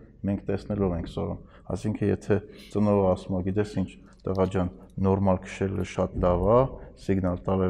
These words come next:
լավ է, ու զիջելը լավ է», բայց երեխուն հետևը նստացնում է առանց քարսիթի ու առանց ամրագոտին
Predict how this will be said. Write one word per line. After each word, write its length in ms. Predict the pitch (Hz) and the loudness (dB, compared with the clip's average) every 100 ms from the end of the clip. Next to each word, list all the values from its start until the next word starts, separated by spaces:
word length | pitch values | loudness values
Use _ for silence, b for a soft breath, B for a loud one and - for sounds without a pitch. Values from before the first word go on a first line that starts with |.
| 90 | 2
լավ 260 | 92 90 101 | 2 2 2
է, 120 | 110 | 0
ու 220 | 117 98 92 | 0 -2 -4
զիջելը 440 | 95 92 92 90 | -4 -2 -2 0
լավ 300 | 90 90 101 | -2 -2 0
է», 100 | 120 147 B B | 2 2 B B
բայց 260 | B 92 92 | B -4 0
երեխուն 400 | 98 98 - 101 | 2 0 0 -4
հետևը 380 | 98 95 95 95 | -2 -2 -2 -2
նստացնում 600 | 92 90 92 90 - 92 | -4 -4 -6 -6 -4 -2
է 40 | |
առանց 300 | 87 92 92 | -2 -2 -4
քարսիթի 580 | - - 92 - 95 - | -6 -8 -6 -6 -8 -4
ու 80 | 92 | -2
առանց 280 | 87 92 92 | -2 -4 -4
ամրագոտին 600 | 95 92 92 92 92 95 | -4 -2 -2 -2 -2 -4